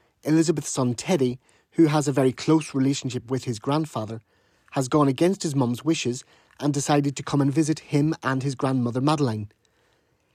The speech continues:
Teddy's had a busy week himself, having somewhat reluctantly started a trainee reporter position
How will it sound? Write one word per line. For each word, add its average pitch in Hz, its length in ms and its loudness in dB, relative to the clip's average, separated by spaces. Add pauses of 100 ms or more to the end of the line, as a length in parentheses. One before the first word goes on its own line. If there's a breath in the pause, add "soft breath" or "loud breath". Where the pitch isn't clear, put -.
(120)
Teddy's 180 300 2
had 165 140 2
a 151 40 6
busy 147 260 4
week 135 220 0
himself, 143 560 0 (360 soft breath)
having 139 500 2
somewhat 165 400 2
reluctantly 139 640 2
started 131 500 0
a 120 60 -2
trainee 147 400 0
reporter 180 420 0
position 120 480 -6